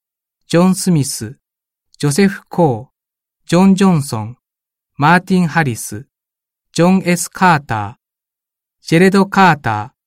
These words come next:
オリバー・カウドリ、サミュエル・エイチ・スミス、オーソン・ハイド、シルベスター・スミス、およびルーク・エス・ジョンソンたち大祭司が、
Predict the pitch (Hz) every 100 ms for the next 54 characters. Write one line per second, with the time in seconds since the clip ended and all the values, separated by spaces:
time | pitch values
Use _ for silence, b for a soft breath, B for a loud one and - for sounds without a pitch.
0 | _ _ _ - 156 196 196 190 190 190
1 | 165 127 104 110 _ _ _ _ _ _
2 | _ - 151 160 185 185 180 165 170 170
3 | 175 - 160 131 - 110 - _ _ _
4 | _ _ _ _ _ _ 156 190 196 190
5 | 175 - 165 127 104 131 _ _ _ _
6 | _ - - 180 190 190 - 185 180 170
7 | 185 151 131 - 107 - _ _ _ _
8 | _ _ 151 175 170 170 147 170 202 196
9 | 196 185 185 160 185 185 151 120 120 113
10 | 139 139 160 - 165 143 123 110 113